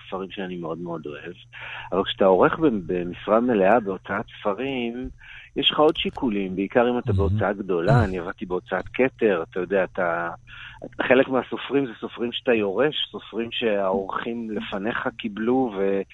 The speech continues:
Speaker 1: וההוצאה מחויבת להמשיך להוציא
Speaker 2: לי זה
Speaker 1: אותם,
Speaker 2: נשמע
Speaker 1: ו-
Speaker 2: מוזר, כאילו, כל הזמן אני חושב על תהליך עם עורך שהוא צריך להיות כל כך ייחודי, כל כך מעניין, כל כך מרענן, כל כך מרגש, ו-, ובטח ובטח שחייב להיות חיבור.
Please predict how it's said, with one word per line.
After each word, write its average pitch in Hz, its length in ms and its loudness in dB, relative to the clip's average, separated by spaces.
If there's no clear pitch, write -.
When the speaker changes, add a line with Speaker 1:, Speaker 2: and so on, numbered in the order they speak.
Speaker 1:
וההוצאה 104 360 2
מחויבת 113 540 2
להמשיך 101 420 -4
להוציא 101 260 -2
Speaker 2:
לי 175 60 8
זה 196 80 6
Speaker 1:
אותם, 208 100 6
Speaker 2:
נשמע 180 200 4
Speaker 1:
ו- 208 40 6
Speaker 2:
מוזר, 185 500 6
כאילו, 123 440 4
כל 156 100 2
הזמן 175 180 2
אני 170 60 4
חושב 170 220 2
על 165 80 4
תהליך 147 420 4
עם 147 100 6
עורך 135 320 4
שהוא 123 360 4
צריך - 240 2
להיות 151 140 4
כל 120 200 2
כך 156 200 0
ייחודי, 131 640 2
כל 117 160 0
כך 135 220 0
מעניין, 127 680 4
כל 120 140 0
כך 131 180 2
מרענן, 123 1000 4
כל 127 160 6
כך - 200 2
מרגש, 127 720 6
ו-, 117 260 2
ובטח 127 480 4
ובטח 139 400 4
שחייב 139 360 2
להיות 135 200 4
חיבור. 117 540 4